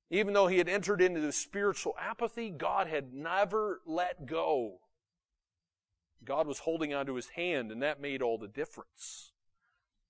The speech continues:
Well, somebody in our congregation showed me, in addition to that poem I read to you a couple weeks ago, the Footprints in the Sand poem,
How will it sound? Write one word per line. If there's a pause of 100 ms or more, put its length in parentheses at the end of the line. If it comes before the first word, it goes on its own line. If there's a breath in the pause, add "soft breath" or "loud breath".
(1400)
Well,
somebody
in
our
congregation
showed
me, (1300)
in
addition (120)
to
that
poem
I
read
to
you
a
couple
weeks
ago,
the
Footprints
in
the
Sand
poem,